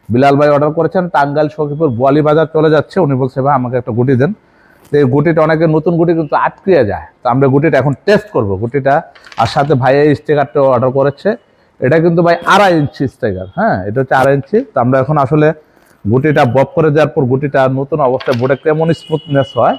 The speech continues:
এটা এখন আমরা চেক করব। তো এই গুটিটা দেখতে পাচ্ছেন, তা স্টিকটা চেক করে দিব, ভাই বলছে যে চেক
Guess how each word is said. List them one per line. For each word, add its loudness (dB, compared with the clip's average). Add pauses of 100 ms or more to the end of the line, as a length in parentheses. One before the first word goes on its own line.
এটা -2
এখন -2
আমরা 0
চেক 0
করব। -4 (760)
তো 0
এই 4
গুটিটা 4
দেখতে 0
পাচ্ছেন, -2 (1040)
তা 2
স্টিকটা 0
চেক -2
করে 2
দিব, 2
ভাই 2
বলছে -2
যে 0
চেক -2